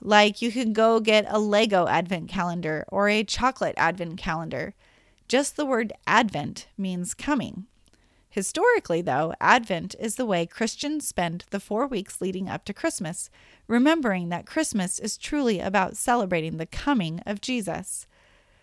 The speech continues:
So when we do special things to count down the days to Christmas, it's not just to know how much longer until we open presents, although that's fun.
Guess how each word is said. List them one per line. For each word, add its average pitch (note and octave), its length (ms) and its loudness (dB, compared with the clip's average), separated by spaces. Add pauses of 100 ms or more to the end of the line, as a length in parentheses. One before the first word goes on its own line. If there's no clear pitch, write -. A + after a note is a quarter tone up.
So - 160 4
when A#3 140 6
we A#3 100 4
do A#3+ 220 0
special B3+ 360 2
things A3+ 360 0
to F#3+ 80 -4
count G#3 320 0
down G#3 180 0
the G3+ 120 0
days F3+ 280 0
to G#3 100 -8
Christmas, G#3 600 -6 (220)
it's A#3 200 0
not B3+ 220 6
just D4+ 260 0
to D4+ 80 -4
know A3 240 4
how G#3 160 4
much B3 240 -2
longer G#3 280 2
until G#3+ 260 0
we A3+ 120 -2
open B3+ 300 -4
presents, F3+ 540 -4 (200)
although F#3+ 280 2
that's F3+ 240 -2
fun. G3+ 340 -4